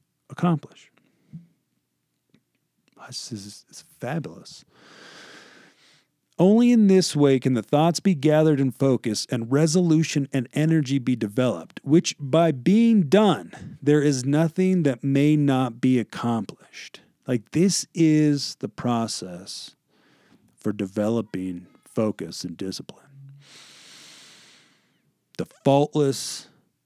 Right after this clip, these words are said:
performance of your duty,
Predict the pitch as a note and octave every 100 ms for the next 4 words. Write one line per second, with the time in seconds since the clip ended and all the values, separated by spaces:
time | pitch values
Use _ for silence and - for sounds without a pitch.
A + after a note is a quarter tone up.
0 | _ - A2 - C3+ A#2+ F2+ D#2 - -
1 | - - _ _ _ _ _ G2+ G#2 G#2
2 | G2+ A#2+ - -